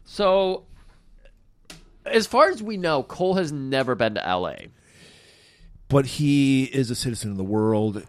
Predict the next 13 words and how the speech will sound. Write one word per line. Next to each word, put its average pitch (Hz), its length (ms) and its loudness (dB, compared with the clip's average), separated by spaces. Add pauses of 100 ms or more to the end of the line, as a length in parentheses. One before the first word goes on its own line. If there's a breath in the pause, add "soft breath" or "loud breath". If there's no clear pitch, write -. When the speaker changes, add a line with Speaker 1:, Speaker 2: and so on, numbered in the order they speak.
Speaker 2:
He 107 280 -4
blends 107 340 -4
right 104 300 2
into 113 260 2
any 107 180 0
Chinatown 104 520 0
he's 92 160 -2
in. 127 540 6
Speaker 1:
Right. 95 220 -4 (320 soft breath)
Speaker 2:
He 151 240 10
even 156 140 6
says, 156 300 6
"Sifu," 160 640 6